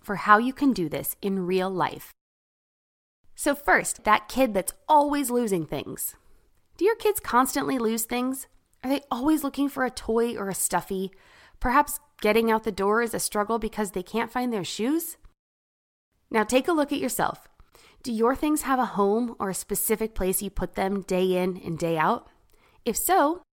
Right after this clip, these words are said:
you can model what it means to know where everything is when they need it and gently demonstrate how you are able to find anything you want at a moment's notice. If not, this is a great time to work on this yourself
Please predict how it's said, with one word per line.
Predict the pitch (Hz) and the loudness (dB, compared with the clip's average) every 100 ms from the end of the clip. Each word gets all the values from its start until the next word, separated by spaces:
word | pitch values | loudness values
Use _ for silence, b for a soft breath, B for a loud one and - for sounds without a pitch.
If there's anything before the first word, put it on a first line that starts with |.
| _ - | _ -2
you | 247 | 0
can | 285 349 | 2 4
model | 262 226 233 | 6 6 4
what | 208 | 2
it | 285 | 2
means | - 175 185 - | 0 -2 -4 -6
to | 202 | -4
know | 196 175 175 b b b | -2 0 -4 b b b
where | 202 - | -8 -4
everything | 240 262 302 320 277 | -4 -2 0 0 0
is | 202 196 | -2 -2
when | 190 180 | -4 0
they | 214 285 | 2 2
need | 202 | 2
it | 156 202 - b b | -2 -6 -10 b b
and | 226 220 | -8 -2
gently | - - 311 | 0 0 -2
demonstrate | 311 208 180 - 170 - | 0 0 -2 -4 -6 -8
how | - 185 | -8 -6
you | 165 185 330 262 - | -6 -2 0 0 -2
are | 202 | -4
able | - 180 196 | -2 -4 -4
to | 202 | -4
find | 185 160 156 - | -4 -4 -6 -6
anything | - 262 349 339 330 | 0 2 2 2 2
you | 349 | 2
want | 208 160 - - | 0 -2 -8 -6
at | 208 | 0
a | 202 | 2
moment's | 180 165 170 - | 2 0 -2 -4
notice. | 165 170 - - - _ _ _ _ _ b b b b - | -4 -4 -6 -8 -10 _ _ _ _ _ b b b b -8
If | 185 - | -6 2
not, | 339 254 - - - _ | 6 6 4 -4 -20 _
this | - 247 | -8 -4
is | 254 | -6
a | |
great | 240 254 269 285 | -6 -4 -4 -4
time | - 240 196 | -2 -2 0
to | 202 | 0
work | 190 | 0
on | 214 202 | 2 0
this | 202 | -2
yourself | 254 - 156 - | -4 -2 -2 -4